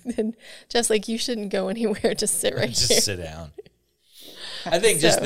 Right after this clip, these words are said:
Speaker 2: the, the, I think there's a placebo effect going on there, really.
Speaker 1: That, that's always had maybe a little bit of the, the extra giggly side effect. And I'm like, "I'm feeling better. This is great." And then he reads that and I was like,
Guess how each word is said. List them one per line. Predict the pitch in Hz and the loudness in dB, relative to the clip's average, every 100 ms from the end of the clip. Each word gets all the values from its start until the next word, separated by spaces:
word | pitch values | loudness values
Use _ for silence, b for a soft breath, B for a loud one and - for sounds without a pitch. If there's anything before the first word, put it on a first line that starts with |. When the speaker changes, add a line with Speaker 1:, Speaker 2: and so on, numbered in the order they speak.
| 139 | 0
Speaker 2:
the, | 135 | 0
the, | 123 117 | 0 2
I | 123 139 | 2 2
think | 175 | 0
there's | 143 | -4
a | 123 | -4
placebo | - 104 - 113 101 | -4 -4 -4 -4 -4
effect | 85 - 85 - | -6 -6 -8 -8
going | 110 87 | -10 -8
on | 92 90 | -12 -12
there, | 82 80 - | -14 -16 -14
really. | 95 87 _ _ _ - | -14 -14 _ _ _ -2
Speaker 1:
That, | - 214 | -2 2
that's | 233 233 - | 0 0 2
always | 214 233 294 - | 4 4 2 -2
had | 311 302 | -2 0
maybe | 269 262 247 | 0 2 2
a | 190 | 2
little | 190 202 240 | 2 2 4
bit | 277 | 2
of | 294 | 2
the, | 277 285 285 _ _ | 2 0 0 _ _
the | 247 - | 0 2
extra | - - 269 262 | 0 -2 -4 -4
giggly | 269 277 285 | -2 -2 -2
side | 285 277 | -2 -2
effect. | 285 277 269 | -2 -2 -4
And | 233 | -4
I'm | 208 | -4
like, | 190 - | -4 -6
"I'm | - 285 | -6 -2
feeling | 392 381 285 | 0 0 2
better. | - 453 226 | 0 2 0
This | 262 - | 0 -2
is | 285 | -2
great." | - 277 330 226 196 | -2 0 0 0 -2
And | 220 | 0
then | 240 | 2
he | 277 | 0
reads | 247 247 262 262 | -2 -2 -2 0
that | 269 | 0
and | 240 | 0
I | |
was | 233 | 0
like, | 226 | -2